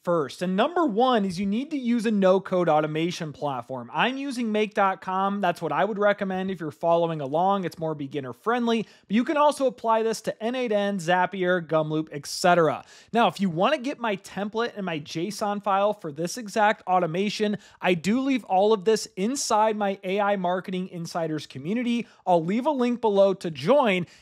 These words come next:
and I have a specific area in here called the A I Automations Vault where I upload all of my different automation templates related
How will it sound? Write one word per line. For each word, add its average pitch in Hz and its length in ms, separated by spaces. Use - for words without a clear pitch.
and 202 100
I 196 80
have 226 320
a 302 80
specific - 760
area 240 400
in 185 140
here 175 300
called 175 260
the 170 200
A 220 180
I 220 240
Automations 190 760
Vault 160 320
where 190 140
I 185 100
upload 208 480
all 202 260
of 302 60
my 285 160
different 220 400
automation 196 680
templates 190 520
related 190 380